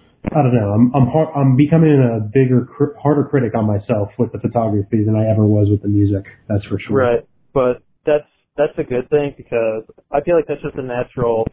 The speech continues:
Speaker 2: I feel like every photographer just hates their own work. It's like a thing. But I feel like that's, like, the best thing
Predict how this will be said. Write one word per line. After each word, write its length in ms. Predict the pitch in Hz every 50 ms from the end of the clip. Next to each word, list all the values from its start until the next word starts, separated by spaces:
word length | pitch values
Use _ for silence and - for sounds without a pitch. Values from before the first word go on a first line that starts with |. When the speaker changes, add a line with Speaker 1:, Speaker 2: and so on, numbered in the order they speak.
| - _ _ _ _ - 294 269 - - - _ _ - -
Speaker 2:
I 60 | -
feel 100 | - 143
like 120 | 120 120 123
every 160 | 117 120 107
photographer 560 | - 113 110 - 107 101 101 101 101 110 110 107 104
just 80 | - - -
hates 160 | 107 101 - _ -
their 100 | 101 98
own 160 | 98 98 95
work. 320 | 98 95 104 - - - - - - - _ _ _ _ _ - -
It's 200 | - - _ -
like 120 | 92 - -
a 80 | -
thing. 280 | - 98 101 98 101 104 _ _ _ _ -
But 220 | 131 120 113 110 - - - - - - _ _ _ _ _ _ _ _ _ _ _ _ _ _ _ -
I 180 | - 127 120 - -
feel 100 | 139 127
like 160 | 120 120 -
that's, 220 | 120 120 117 -
like, 180 | 123 117 117 -
the 80 | 110
best 240 | 104 - 107 101 - _ -
thing 500 | 123 117 113 110 110 110 107 104 107